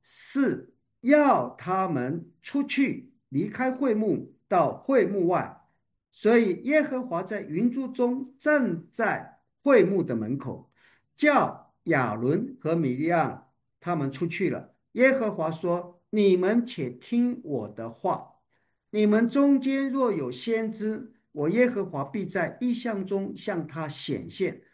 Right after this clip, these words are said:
在梦中与他说话。”这一个做异梦、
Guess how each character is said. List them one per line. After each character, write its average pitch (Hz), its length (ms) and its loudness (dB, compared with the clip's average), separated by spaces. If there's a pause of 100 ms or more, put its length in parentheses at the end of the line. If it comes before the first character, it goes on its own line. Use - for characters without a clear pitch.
(160)
在 202 320 2
梦 233 320 4
中 208 500 -4
与 143 140 -16
他 127 220 -12
说 147 320 -4
话。” - 380 -6 (480)
这 269 200 6
一 202 240 -2
个 - 500 -6
做 233 320 0
异 208 240 -4
梦、 175 460 -2